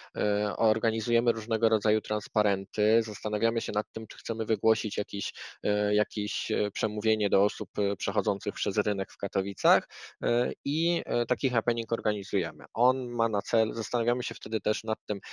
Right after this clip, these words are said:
jaki jest, e, cel, e, takiego wydarzenia, mm, e, czy na co chcemy zwrócić uwagę, jakie byśmy chcieli osiągnąć, e, rezultaty takiego wydarzenia. Mm,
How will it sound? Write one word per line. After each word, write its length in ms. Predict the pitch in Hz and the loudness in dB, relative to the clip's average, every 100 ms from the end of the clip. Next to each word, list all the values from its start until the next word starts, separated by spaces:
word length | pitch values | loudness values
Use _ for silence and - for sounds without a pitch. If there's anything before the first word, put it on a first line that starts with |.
| - | -8
jaki 280 | - 110 - | 0 0 2
jest, 340 | 101 - - 104 | -2 -2 -4 0
e, 340 | 101 101 98 - | 0 0 -2 0
cel, 340 | - 113 110 | 4 4 4
e, 320 | 110 104 104 | 0 -2 -2
takiego 340 | 107 - 107 107 | -6 -8 0 2
wydarzenia, 640 | 107 107 113 107 107 110 110 - - 113 | 2 2 0 -2 -2 -2 -4 -10 -18 -14
mm, 600 | 110 113 113 110 107 - | -12 -12 -12 -12 -12 -12
e, 200 | 113 104 107 | -8 -8 -8
czy 220 | - - 107 104 104 104 104 104 | -6 0 4 4 4 4 2 2
na 120 | 107 | 0
co 120 | - | -2
chcemy 240 | - 120 113 | -4 -4 -4
zwrócić 380 | 110 113 113 120 | -6 -6 -6 -2
uwagę, 400 | 113 107 98 101 101 98 98 - - | 4 4 4 4 6 4 0 -6 -6
jakie 260 | 98 104 120 | 0 2 2
byśmy 240 | 117 127 | -2 -4
chcieli 320 | 120 - 123 123 | -4 2 4 4
osiągnąć, 640 | 117 120 120 120 120 - | 2 -2 -2 -2 -4 -2
e, 420 | 120 117 123 117 | 0 0 0 2
rezultaty 640 | 117 113 120 113 104 - | 2 4 2 6 4 4
takiego 360 | 98 98 104 104 | -2 -2 0 0
wydarzenia. 580 | 101 95 90 95 92 92 - - - _ | 0 0 0 -2 -2 -2 -4 -16 -20 _
Mm, 680 | 107 104 104 104 104 104 104 | -14 -12 -12 -14 -16 -16 -18